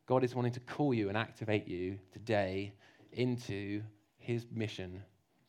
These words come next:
in London. If you are sensing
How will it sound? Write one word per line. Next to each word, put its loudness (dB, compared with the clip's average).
in 0
London. -2
If 10
you 8
are 10
sensing 0